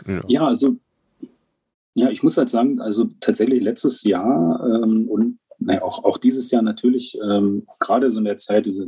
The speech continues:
Speaker 2: dieser schreckliche Winter, äh, wo, wo alles zu war, da hatte ich auch echt miese Laune gehabt und, ähm, da hat mir die Arbeit an dem Buch geholfen. Ähm, es war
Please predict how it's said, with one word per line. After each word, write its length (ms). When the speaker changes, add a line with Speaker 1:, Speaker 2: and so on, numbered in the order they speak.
Speaker 2:
dieser 160
schreckliche 580
Winter, 480
äh, 40
wo, 440
wo 60
alles 280
zu 220
war, 100
da 140
hatte 140
ich 140
auch 200
echt 260
miese 280
Laune 360
gehabt 420
und, 400
ähm, 320
da 160
hat 140
mir 320
die 120
Arbeit 360
an 140
dem 160
Buch 300
geholfen. 600
Ähm, 420
es 140
war 280